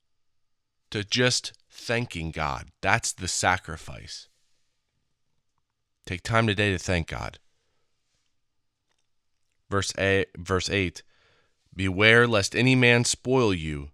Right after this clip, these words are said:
through philosophy and vain deceit, after the, after the tradition of men, after the rudiments of the world, and not after Christ."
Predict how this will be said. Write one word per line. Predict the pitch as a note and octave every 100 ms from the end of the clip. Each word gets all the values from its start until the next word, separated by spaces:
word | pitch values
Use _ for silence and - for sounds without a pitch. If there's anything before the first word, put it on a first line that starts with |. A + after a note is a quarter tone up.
| _ -
through | F#2+
philosophy | - F2+ G2 A2+ - E2 - D#2 C#2 -
and | F2
vain | D2 F#2 F#2+
deceit, | F2+ - - D2+ - - _ _ _ _ _ -
after | F2+ - F2
the, | F#2 - -
after | G2 - A2
the | F2+
tradition | - F#2+ D#2+ G#2+ - B2
of | A2+ A2+
men, | A2 F2 E2 - _ _ _ _ _ F#2+
after | F#2+ - F#2+
the | F2+
rudiments | E2+ A#2+ A2 F2 D#2+ -
of | F2+
the | F#2+
world, | F#2+ G2 D#2+ C#2+ - _ _ _ _ -
and | F#2+ F2+ F#2+
not | G2 C2+ - -
after | D2+ - E2
Christ." | - C#2+ A#1+ - -